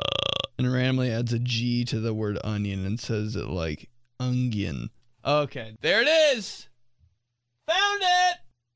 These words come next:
And the two thousand twenty winner of the weirdest family word is onion.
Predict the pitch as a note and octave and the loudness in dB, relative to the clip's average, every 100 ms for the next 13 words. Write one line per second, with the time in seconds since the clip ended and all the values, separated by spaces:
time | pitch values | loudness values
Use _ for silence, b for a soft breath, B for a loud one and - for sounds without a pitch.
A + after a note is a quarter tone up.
0 | _ _ _ _ _ A3 C4 A#3 D4+ A#3 | _ _ _ _ _ 0 0 2 2 4
1 | F#3 E3 F#3 F3 F#3+ F3 D#3 E3+ E3+ C4 | 2 2 2 2 4 2 2 2 2 0
2 | C4+ A#3+ B3 - F#3 F3 F3+ F3+ E3+ C#3+ | 2 0 0 2 2 4 2 2 2 2
3 | C3 C3 B2+ - - G#3 D#3 C3 B2+ B2+ | 4 2 0 -2 0 2 2 2 4 4
4 | B2+ B2+ C3 - D3+ D#3+ E3+ C3+ B2+ B2+ | 4 2 -2 -2 0 2 2 2 2 2
5 | B2+ C3 | 2 0